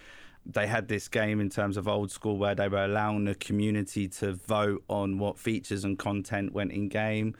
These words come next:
which I thought, you know, I'd worked with amazing communities in the past, but I'd never seen a company that was willing to put the destiny of the company in the players' hands. And, um, yeah, I was really intrigued by that. I thought it was an interesting way to run a business.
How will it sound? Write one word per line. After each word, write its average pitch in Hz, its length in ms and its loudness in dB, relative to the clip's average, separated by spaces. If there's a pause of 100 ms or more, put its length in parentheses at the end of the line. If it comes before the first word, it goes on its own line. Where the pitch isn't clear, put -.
(320)
which 110 300 0
I 101 100 4
thought, 104 400 0
you 113 100 4
know, 101 200 2
I'd 110 160 0
worked 117 400 0
with 101 360 0 (120)
amazing 107 460 2
communities 101 600 0
in 98 140 2
the 92 80 0
past, 104 440 0
but - 140 -2
I'd 98 180 -2
never 104 220 2
seen 101 260 -2
a 98 60 0
company 101 460 -2
that - 160 -4
was 101 160 -6
willing 101 420 0 (460)
to 110 100 0
put - 300 2 (160)
the 110 100 0
destiny 104 800 0
of 98 160 -4
the 104 80 0
company 101 560 0
in 98 100 2
the 98 100 0
players' 101 460 0
hands. 104 540 0 (400)
And, 104 280 2
um, 104 280 2
yeah, 123 160 4
I - 20 4
was 117 140 0
really 139 180 4
intrigued 139 360 0
by 104 140 2
that. 101 220 0
I 104 100 0
thought 107 240 0
it 110 120 0
was 110 180 -2
an 107 320 4
interesting 117 540 0
way 107 160 2
to 107 160 -4
run 107 160 2
a 104 40 -2
business. 104 600 -2